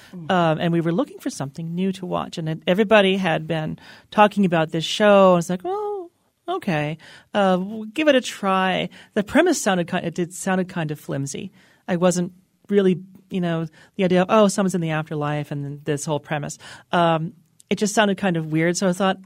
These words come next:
Speaker 2: "This is the kind of thing where I'm gonna watch a couple of episodes and give up on it." But as soon as we started watching it, we were hooked, like, immediately. And this was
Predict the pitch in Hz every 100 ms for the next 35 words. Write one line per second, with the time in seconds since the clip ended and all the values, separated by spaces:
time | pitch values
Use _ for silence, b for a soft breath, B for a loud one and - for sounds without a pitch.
0 | - 311 381 294 233 202 180 175 165 165
1 | 165 160 156 156 - 175 165 160 160 170
2 | 156 151 156 151 175 196 - b b b
3 | b b - 185 - 311 359 285 233 196
4 | 180 185 190 190 147 - 147 151 - -
5 | - - 160 170 165 - 175 175 b b
6 | b b b 185 175 165 220 294 226 180
7 | -